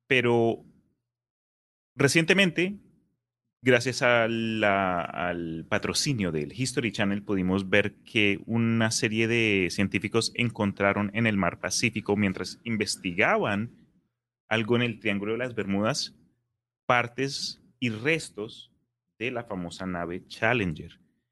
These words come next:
Acá voy a pasarle una imagen a Armando por el WhatsApp.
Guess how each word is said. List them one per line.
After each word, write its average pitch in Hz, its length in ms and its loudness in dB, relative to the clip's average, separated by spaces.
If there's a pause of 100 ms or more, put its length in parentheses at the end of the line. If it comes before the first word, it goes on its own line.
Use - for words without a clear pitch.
(220)
Acá - 280 0
voy 92 180 4
a 98 100 0
pasarle 87 400 0
una 90 200 2
imagen 98 600 2
a 123 280 0
Armando 143 580 2 (160)
por 139 160 6
el 110 140 4
WhatsApp. 101 500 2